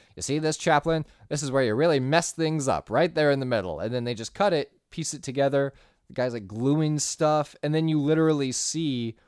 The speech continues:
the film strip fall to the cutting room floor. And there's just so many bits of, like, "I, I understand early cinema now.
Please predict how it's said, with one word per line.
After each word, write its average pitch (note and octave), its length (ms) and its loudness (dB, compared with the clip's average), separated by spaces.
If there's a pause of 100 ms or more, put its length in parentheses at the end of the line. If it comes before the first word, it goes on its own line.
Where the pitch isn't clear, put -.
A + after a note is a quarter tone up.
(160)
the B2+ 100 -6
film C#3+ 240 -2
strip A#2 380 -8
fall C3 520 2
to - 140 -10
the A#2 100 -6
cutting B2 340 -6
room G#2 260 -4
floor. A#2 560 0
And A2+ 400 -6
there's B2+ 160 0
just C3+ 140 -4
so E3 120 0
many D#3 160 0
bits B2+ 300 -2
of, A#2+ 100 -4
like, A#2 240 -2 (640)
"I, A2 360 0 (220)
I G#2 140 0
understand A2 640 -6
early B2+ 240 -4
cinema C#3+ 400 -6
now. E2 240 -10